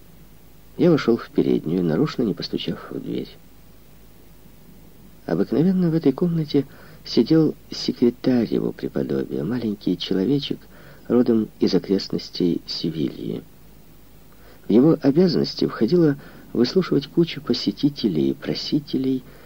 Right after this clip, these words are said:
ежедневно наполнявших обширную залу, и впускать к его преподобию только тех, кого он желал видеть.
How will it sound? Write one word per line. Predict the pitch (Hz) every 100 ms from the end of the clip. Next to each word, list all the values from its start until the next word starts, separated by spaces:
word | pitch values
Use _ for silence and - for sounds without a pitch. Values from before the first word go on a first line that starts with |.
| - - -
ежедневно | 104 113 110 151 139 117
наполнявших | 92 92 90 107 123 - -
обширную | 73 - 113 82 69
залу, | 71 69 85 143 - - - - - - - - -
и | 110
впускать | - - - - 151 143 -
к |
его | - 170
преподобию | 170 - - - 160 165 170 170 - - - -
только | 110 90 - 71
тех, | - 135 170 -
кого | - 71
он | 101 135
желал | - 110 127 135
видеть. | 143 73 - - -